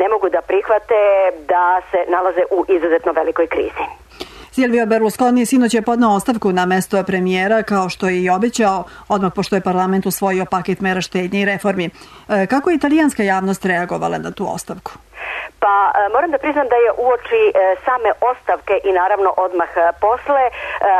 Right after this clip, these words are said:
Speaker 1: narod slavio, tokom koga nisu izostale ni uvrede, e, pa je upravo, e, zbog toga, a, premijer Berlusconi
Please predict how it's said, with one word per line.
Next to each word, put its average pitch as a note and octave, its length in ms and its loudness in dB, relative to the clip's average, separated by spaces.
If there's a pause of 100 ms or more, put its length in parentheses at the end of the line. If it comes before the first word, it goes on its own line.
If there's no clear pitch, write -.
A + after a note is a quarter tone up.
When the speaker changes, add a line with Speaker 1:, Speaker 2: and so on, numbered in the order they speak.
(240)
Speaker 1:
narod G3+ 300 0 (300)
slavio, F#3+ 520 0 (160)
tokom F#3 360 -2
koga G3 360 2
nisu G3 320 0 (100)
izostale F3+ 760 0
ni F3 340 2
uvrede, G#3 580 2
e, B3+ 40 -2 (400)
pa G3 80 0
je G3 240 0
upravo, A#3 500 2 (240)
e, F3 280 0
zbog F3+ 240 -2
toga, A#3+ 380 0 (100)
a, F#3+ 80 0
premijer F#3+ 400 2
Berlusconi F#3+ 800 0